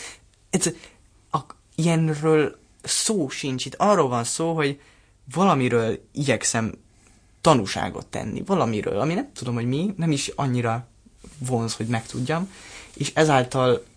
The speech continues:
szeretek ott ülni, és ezért az idő nagyon kevés, ami másra jut. Ezért az olvasás ugye vonaton történik, ha jövök, megyek, vagy aut-,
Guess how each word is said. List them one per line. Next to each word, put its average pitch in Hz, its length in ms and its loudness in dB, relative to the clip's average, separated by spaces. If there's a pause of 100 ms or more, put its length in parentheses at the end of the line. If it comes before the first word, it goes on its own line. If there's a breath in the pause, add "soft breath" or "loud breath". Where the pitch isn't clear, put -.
(540)
szeretek 131 480 2
ott 120 220 0
ülni, 113 140 0
és 117 100 -2
ezért 143 240 4
az 139 100 2
idő 135 320 4
nagyon 127 320 0
kevés, 110 400 -2
ami 113 140 -2
másra 107 420 -4
jut. 110 200 -6
Ezért 127 300 2 (180 loud breath)
az - 100 -6
olvasás 131 440 2
ugye 117 140 0
vonaton 104 440 -4
történik, 104 500 -8
ha - 80 -4
jövök, 104 300 -4
megyek, 101 280 -6
vagy - 120 -6
aut-, 110 260 -2